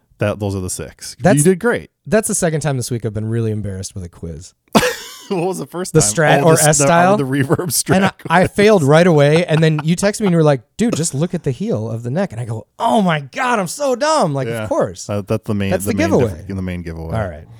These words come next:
Speaker 1: Sorry, sorry to cheat you out of that Reverb quiz
Speaker 2: So,
Speaker 1: internet.
Speaker 2: so what's, yeah, so tell
Speaker 1: So
Speaker 2: me
Speaker 1: those are
Speaker 2: more
Speaker 1: the six.
Speaker 2: about
Speaker 1: So they, uh, they, they, pa-, they, ba-, ba-, dude, they, they did the filing and patent work to, that everyone else does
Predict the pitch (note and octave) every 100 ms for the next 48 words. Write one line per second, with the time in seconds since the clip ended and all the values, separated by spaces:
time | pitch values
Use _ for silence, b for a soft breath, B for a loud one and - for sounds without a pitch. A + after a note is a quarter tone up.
0 | B B B B _ - - G#2+ G#2 -
1 | A#2 A2 G#2 - B2 - G#2+ G2 G2 F#2+
2 | G2 F#2+ F2 - F#2 E2+ F2 D#3+ D3+ C#3
3 | - - E3 D3 D3+ - - D3 A2 -
4 | B2 - C#3 C3+ C3+ B2 A#2 A2 A2 A#2+
5 | B2 A#2+ A#2 A2+ A2+ A2+ A2+ G#2+ A2 -
6 | - _ - - - G3+ G#3 - G#3+ A3
7 | - - - G#3+ F3+ D#3+ - - C#3+ C3+
8 | - - E3 E3+ - B2+ C3 C3 C3 -
9 | A#2 A2+ - A#2 - G#2+ G2+ G2+ - -
10 | G2+ G2 b b A#2+ G2+ A#2+ A#2+ A#2 G#2+
11 | - G#2+ G2+ G2+ G2